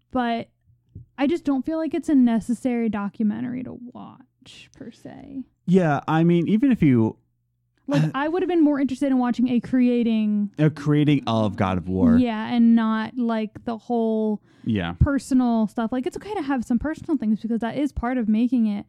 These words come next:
Speaker 2: Mm-hmm.
Speaker 1: But I feel like it was almost too
Speaker 2: Too personal?
Speaker 1: Too
Speaker 2: And you want to
Speaker 1: personal.
Speaker 2: see, like,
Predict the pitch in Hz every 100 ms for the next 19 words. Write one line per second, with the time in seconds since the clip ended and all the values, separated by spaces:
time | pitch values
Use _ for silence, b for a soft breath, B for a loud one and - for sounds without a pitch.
0 | - 120 104 92 254 262 277 285 294 339
1 | 285 277 254 214 - - 262 240 240 -
2 | _ _ _ _ _ _ _ - 139 135
3 | 151 214 170 170 311 311 120 247 120 240
4 | 226 220 107 98 95 87